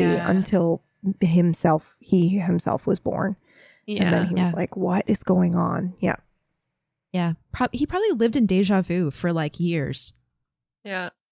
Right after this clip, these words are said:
Speaker 1: Glitch in the Matrix.
Speaker 3: Yeah. So this is where Ulrich comes in because
Speaker 2: Oh, my boy Ulrich.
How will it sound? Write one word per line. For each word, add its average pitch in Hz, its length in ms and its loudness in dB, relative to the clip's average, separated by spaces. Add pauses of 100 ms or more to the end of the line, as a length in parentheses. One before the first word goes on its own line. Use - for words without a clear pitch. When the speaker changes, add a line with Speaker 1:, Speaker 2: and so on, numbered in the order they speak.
(420)
Speaker 1:
Glitch 185 220 -4
in 185 80 -8
the 185 60 -8
Matrix. 202 540 -8 (760)
Speaker 3:
Yeah. 95 180 -4 (960)
So 196 340 0
this 208 280 2
is 214 160 0
where 180 640 0 (680)
Ulrich 180 640 -2
comes 147 320 -4
in - 360 -6 (260)
because 185 400 0
Speaker 2:
Oh, 214 1400 2
my 214 280 2
boy 214 460 4
Ulrich. 208 880 2